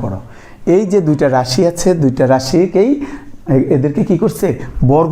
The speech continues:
নির্ণয় করতে বলছে। কিভাবে? সূত্রের সাহায্যে। সূত্রের সাহায্যে বর্গ নির্ণয় করতে বলছে। আমরা এই সমাধানগুলো এখন করব। তার আগে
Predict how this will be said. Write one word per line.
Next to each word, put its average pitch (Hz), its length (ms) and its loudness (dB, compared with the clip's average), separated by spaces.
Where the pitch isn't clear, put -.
নির্ণয় 180 300 2
করতে 127 260 -2
বলছে। 107 220 -6
কিভাবে? 175 380 0
সূত্রের 196 400 0
সাহায্যে। 95 360 -4
সূত্রের 190 420 2
সাহায্যে 147 360 2
বর্গ 120 140 -2
নির্ণয় 95 240 -2
করতে - 240 -8
বলছে। - 220 -10
আমরা 139 160 4
এই 131 80 2
সমাধানগুলো 131 540 2
এখন 170 140 -2
করব। 160 180 2
তার 135 240 2
আগে 139 120 0